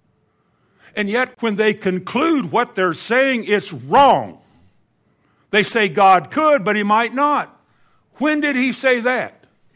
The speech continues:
I think the four places in the New Testament where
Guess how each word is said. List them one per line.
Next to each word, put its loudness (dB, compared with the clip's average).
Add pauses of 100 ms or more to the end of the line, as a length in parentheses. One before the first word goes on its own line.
(880)
I -6
think -6
the -8
four -2
places -4
in -4
the -2
New -2
Testament -6
where -2